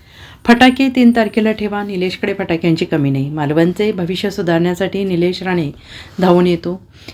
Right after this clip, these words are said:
"इलाका किसका भी हो, धमाका निलेश राणे करेगा.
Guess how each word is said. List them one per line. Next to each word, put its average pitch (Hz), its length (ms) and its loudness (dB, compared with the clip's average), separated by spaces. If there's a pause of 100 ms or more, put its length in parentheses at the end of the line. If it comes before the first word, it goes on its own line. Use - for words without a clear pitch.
(100)
"इलाका 254 320 2
किसका 262 420 2
भी 240 120 8
हो, 226 260 2 (140)
धमाका 185 380 -2
निलेश 165 420 -4
राणे 139 200 -6
करेगा. 120 360 -6